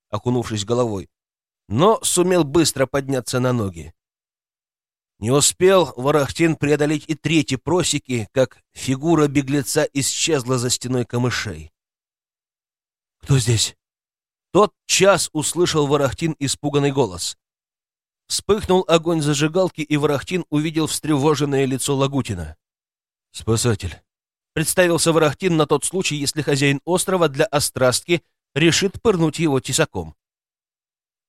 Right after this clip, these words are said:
«Фу ты!» — с облегчением вздохнул тот. «А я подумал, что кто-то ч-, ч-, чужой.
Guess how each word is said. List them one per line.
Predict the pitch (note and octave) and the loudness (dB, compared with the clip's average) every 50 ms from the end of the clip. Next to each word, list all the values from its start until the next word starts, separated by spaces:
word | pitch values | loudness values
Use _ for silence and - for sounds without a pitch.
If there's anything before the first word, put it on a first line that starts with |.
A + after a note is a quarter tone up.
| _ _ _ _ _ _ _ _ _ _ _ _ _ _ _ _ _ _ _ | _ _ _ _ _ _ _ _ _ _ _ _ _ _ _ _ _ _ _
«Фу | - - D#3+ D3+ A#2 G2+ | -16 -10 -6 -4 -4 -4
ты!» — | - - F#2 F#2 F#2 F2+ F2 F#2 F2+ F2+ F2+ - - - - | -6 -8 -6 -6 -4 -4 -4 -4 -6 -8 -10 -12 -14 -14 -8
с | - - | -4 -4
облегчением | D3 C#3 C#3 D#3+ D#3 - - D#3+ D#3 C#3 C#3 C#3 C3+ | -2 0 0 -2 -2 0 0 0 0 0 0 0 0
вздохнул | B2 A2+ B2 C#3+ B2+ - - C#3 C#3 | -2 0 0 0 0 0 0 -2 -2
тот. | - - B2 G#2 F2 - _ _ _ _ _ _ _ _ _ _ _ _ _ _ | -2 -2 -4 -4 -4 -6 _ _ _ _ _ _ _ _ _ _ _ _ _ _
«А | - A2+ | -6 -4
я | A#2+ A#2+ - | -2 -2 -2
подумал, | - B2 A#2 A#2 A2+ A#2 G#2+ | -4 -4 -2 -2 -2 -2 -2
что | - - - A2 | -4 -6 -8 -8
кто-то | - - A2+ - A#2+ A2 | -8 -8 -6 -4 -6 -6
ч-, | - _ _ - _ _ | -6 _ _ -20 _ _
ч-, | - - - - | -8 -8 -8 -6
чужой. | - - A2+ A2+ B2 A#2+ G2 F#2+ F#2+ F2 D#2+ - | -6 -4 -2 0 0 0 0 -2 -6 -6 -8 -16